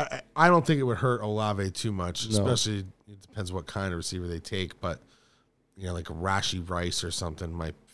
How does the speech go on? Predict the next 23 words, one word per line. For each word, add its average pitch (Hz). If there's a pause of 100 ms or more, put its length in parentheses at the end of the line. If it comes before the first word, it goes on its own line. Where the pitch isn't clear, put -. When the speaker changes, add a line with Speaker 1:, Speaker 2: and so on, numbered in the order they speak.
(120)
Speaker 1:
fit 95
for -
the 85
Saints 85
as, 85
like, 80
an 85
outside 80
guy. 78 (280)
Speaker 2:
Yeah. 107 (380)
Speaker 1:
Um, 80 (180)
Speaker 2:
If -
you 131
Speaker 1:
those 147
Speaker 2:
l- -
Speaker 1:
two 175
would 123
go 90
well 82
together. 76
I 113
think, 127
I, 117